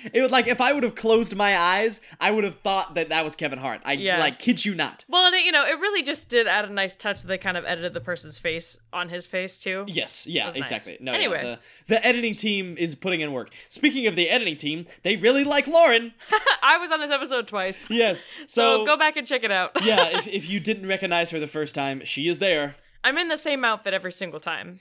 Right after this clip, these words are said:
Speaker 2: because
Speaker 1: Yes.
Speaker 2: I, again,
Speaker 1: Was
Speaker 2: only
Speaker 1: only on
Speaker 2: did this
Speaker 1: once.
Speaker 2: once. <laughs>
Speaker 1: And have been on,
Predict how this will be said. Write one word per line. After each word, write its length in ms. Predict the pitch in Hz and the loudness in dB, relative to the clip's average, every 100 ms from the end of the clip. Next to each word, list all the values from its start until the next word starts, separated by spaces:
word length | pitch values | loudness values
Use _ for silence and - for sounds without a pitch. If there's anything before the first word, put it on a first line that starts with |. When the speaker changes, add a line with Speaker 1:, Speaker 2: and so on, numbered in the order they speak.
| - | -14
Speaker 2:
because 100 | 190 | -2
Speaker 1:
Yes. 200 | 220 214 | 0 2
Speaker 2:
I, 340 | 208 196 180 - - | 2 2 0 -4 -6
again, 500 | 214 226 196 170 170 - | -2 2 0 -2 -12 -8
Speaker 1:
Was 180 | 156 | -2
Speaker 2:
only 240 | 160 185 185 | 0 2 2
Speaker 1:
only 0 | |
on 60 | 180 | 2
Speaker 2:
did 140 | 143 | 2
this 140 | 185 180 | 0 -2
Speaker 1:
once. 320 | 165 190 - | -4 -6 -8
Speaker 2:
once. 120 | 330 | -2
<laughs> 20 | |
Speaker 1:
And 160 | 185 466 | 2 2
have 220 | 208 139 | 2 0
been 160 | 208 214 | -2 -2
on, 460 | 214 208 202 202 | -2 -2 -4 -8